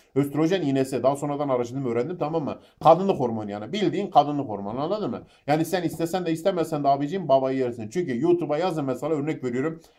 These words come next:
Otuz gün mü, altmış gün mü, altı ay mı, her neyse işte östrojen vurulan erkeğin değişimi yazın, çıkar zaten direktmen. Yani senin elindeki bir şey değil.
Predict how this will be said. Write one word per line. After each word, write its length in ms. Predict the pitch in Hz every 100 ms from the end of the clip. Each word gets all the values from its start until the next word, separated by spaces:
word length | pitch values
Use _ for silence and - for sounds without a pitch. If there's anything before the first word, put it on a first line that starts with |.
| _ -
Otuz 360 | 143 175 202
gün 160 | 180 151
mü, 260 | 120 95 -
altmış 400 | 113 101 170 165
gün 120 | 160
mü, 160 | 139 120
altı 320 | 104 113 117
ay 80 | 139
mı, 100 | 123
her 120 | 139
neyse 240 | 147 139
işte 260 | 113 113 101
östrojen 640 | 127 135 131 135 143 120
vurulan 320 | 120 139 143 117
erkeğin 420 | 165 - 139 160
değişimi 340 | 131 120 147 165
yazın, 280 | 117 165
çıkar 260 | 175 - 117
zaten 300 | 98 92 90
direktmen. 380 | 90 87 87 87 _ _
Yani 120 | 107 104
senin 200 | 135 131
elindeki 360 | 113 117 127
bir 40 | 117
şey 280 | 156 127
değil. 260 | 110 117 -